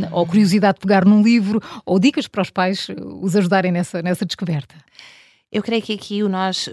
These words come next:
Speaker 1: persistirmos, pr-, primeiro sermos um modelo acaba por ser
Speaker 2: Uhum.
Speaker 1: importante. Eh, sermos um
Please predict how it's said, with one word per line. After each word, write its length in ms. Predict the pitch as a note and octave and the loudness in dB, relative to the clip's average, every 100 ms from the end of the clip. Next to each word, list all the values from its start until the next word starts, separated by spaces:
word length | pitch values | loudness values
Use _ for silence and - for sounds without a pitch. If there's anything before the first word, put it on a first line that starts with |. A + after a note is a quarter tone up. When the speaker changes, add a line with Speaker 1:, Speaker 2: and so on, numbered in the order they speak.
| F3 | -14
Speaker 1:
persistirmos, 960 | F3+ - F#3+ - G3 F#3 F#3 G#3+ G#3+ - F3+ | -18 -14 -12 -12 -10 -6 -6 -6 -10 -16 -14
pr-, 120 | - E3+ | -12 -10
primeiro 320 | - G#3 B3+ - | -6 -4 -4 -4
sermos 260 | A3 G3 | -4 -4
um 80 | F#3+ | -4
modelo 380 | F#3+ G3 A3+ G#3+ | -2 -2 -2 -4
acaba 320 | - F#3 F#3 | -4 -6 -6
por 120 | - | -8
ser 200 | C#3 F3+ | -6 -4
Speaker 2:
Uhum. 60 | D#3 | -4
Speaker 1:
importante. 560 | D#3 - D#3+ E3 - - - | -6 -12 -20 -20 -20 -18 -8
Eh, 540 | F3+ E3+ E3 D#3+ E3+ - - | -4 -2 -2 -4 -8 -14 -14
sermos 320 | - F#3 | -6 -4
um 40 | F#3 | -2